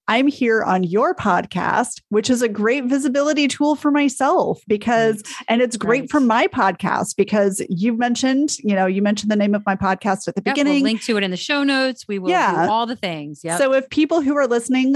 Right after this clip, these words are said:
Speaker 1: like what they're hearing from me, it's a natural transition for them to, like, as they're listening, to go to their podcast app and to find my podcast and to go subscribe or to go listen to the episode next after,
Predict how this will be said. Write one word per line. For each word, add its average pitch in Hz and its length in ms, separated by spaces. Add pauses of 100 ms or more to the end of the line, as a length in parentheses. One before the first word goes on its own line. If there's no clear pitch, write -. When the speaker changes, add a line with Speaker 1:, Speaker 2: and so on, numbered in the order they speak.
Speaker 1:
like 202 480
what 214 120
they're 202 100
hearing 202 400
from 185 220
me, 214 280
it's 208 200
a 196 40
natural 185 380
transition 190 580
for 196 160
them 185 200
to, 185 240
like, 180 300
as 208 280
they're 214 180
listening, 220 540
to 220 140
go 202 180
to 202 140
their 196 120
podcast 196 520
app 190 200
and 190 140
to 190 80
find 196 240
my 185 120
podcast 185 500
and 185 140
to 196 60
go 180 200
subscribe 185 600
or 185 100
to 190 100
go 190 140
listen 202 340
to 202 100
the 185 260
episode 185 380
next 233 340
after, 196 280